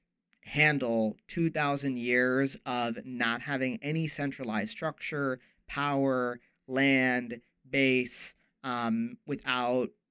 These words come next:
in some ways, like, fragmenting.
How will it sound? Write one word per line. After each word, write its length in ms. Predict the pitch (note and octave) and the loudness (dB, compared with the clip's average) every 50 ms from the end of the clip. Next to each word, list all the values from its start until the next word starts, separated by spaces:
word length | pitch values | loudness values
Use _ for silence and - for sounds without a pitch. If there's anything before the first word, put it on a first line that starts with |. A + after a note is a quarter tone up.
| _ _ _ _ | _ _ _ _
in 160 | D3+ C#3+ C#3 | -4 -2 -2
some 240 | C3+ - G3 G#3 G3+ | 0 2 4 4 4
ways, 360 | D#3+ D3+ C#3 C3 B2+ B2 A#2+ | 4 4 4 4 2 0 0
like, 180 | - A2 A2 A2 | -2 -4 -4 -4
fragmenting. 1000 | - - C#3+ C#3 C#3+ C#3 A2+ A2 F#2 G2 G#2+ - - F#2+ E2 C#2+ D2+ - - | -6 -4 -2 -2 -2 -2 -4 -6 -8 -8 -10 -10 -10 -10 -10 -10 -12 -16 -18